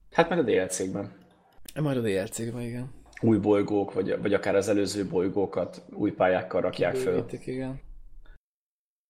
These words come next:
Speaker 2: Meglátjuk.
Speaker 1: Ugye a korábbi, a Destiny első részén is ez volt, hogy ott is jöttek be új bolygók,
Speaker 2: Igen,
Speaker 1: vagy,
Speaker 2: egy
Speaker 1: vagy ilyen új pályarészek.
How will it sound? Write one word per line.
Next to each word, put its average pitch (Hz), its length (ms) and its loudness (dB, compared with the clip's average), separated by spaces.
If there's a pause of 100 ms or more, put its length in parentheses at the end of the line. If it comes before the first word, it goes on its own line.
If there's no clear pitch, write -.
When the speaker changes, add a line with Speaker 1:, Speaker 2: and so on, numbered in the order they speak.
(340)
Speaker 2:
Meglátjuk. 120 680 -10
Speaker 1:
Ugye 101 220 8
a 101 80 4
korábbi, 95 460 0
a 90 100 2
Destiny 101 320 0
első 95 280 0
részén - 380 -6
is 90 160 -6
ez 87 200 -8
volt, - 240 -8
hogy 90 160 -6
ott 92 140 -4
is - 120 -6
jöttek 92 220 -4
be 98 60 -4
új 92 140 -2
bolygók, 98 480 0
Speaker 2:
Igen, 254 120 2
Speaker 1:
vagy, 95 120 6
Speaker 2:
egy - 220 -2 (100)
Speaker 1:
vagy 190 140 -2
ilyen - 220 -2
új 90 140 -4
pályarészek. 92 760 0